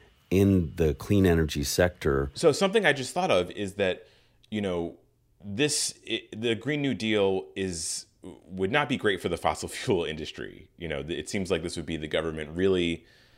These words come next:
Speaker 2: you know, for lack of a better word, putting its finger on the scales in, in terms of favoring the clean energy industry. As we know, as we've discussed on this podcast numerous times, uh, the fossil fuel prices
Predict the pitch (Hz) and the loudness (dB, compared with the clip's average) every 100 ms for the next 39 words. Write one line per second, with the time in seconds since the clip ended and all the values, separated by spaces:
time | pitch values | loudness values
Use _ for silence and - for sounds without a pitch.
0 | _ _ _ - 90 71 71 71 _ _ | _ _ _ -4 -2 -2 -6 -8 _ _
1 | _ - 92 87 85 82 82 80 78 78 | _ -4 2 2 0 -2 -2 -2 -2 -4
2 | 76 117 104 85 - 95 90 85 76 - | -4 -4 -2 -2 -4 -4 -2 -2 -4 -4
3 | 87 82 78 73 53 78 - 82 78 76 | 0 0 -2 -6 -12 -12 -10 -8 -6 -8
4 | - 90 80 80 71 - 80 78 78 76 | -8 -8 -6 -4 -6 -4 -2 0 0 -2
5 | 73 73 73 - 90 80 73 73 69 60 | -4 -8 -10 -4 -2 0 -2 -4 -6 -8
6 | 57 - 58 - _ - - - - _ | -10 -12 -14 -16 _ -20 -20 -20 -20 _
7 | _ _ _ - 156 131 131 113 127 95 | _ _ _ 4 4 4 4 6 6 6
8 | 90 98 87 87 - 92 92 85 - 87 | 4 2 -4 0 2 2 0 -6 -2 -2
9 | - 78 92 87 78 71 - 87 76 71 | 0 -4 -4 -6 -6 -8 -8 -8 -6 -8
10 | 73 - - 80 76 78 73 - - - | -12 -14 -6 -2 0 0 -4 -10 -20 -20
11 | _ - 95 139 143 120 120 101 95 92 | _ -18 0 0 2 -2 -2 0 0 -2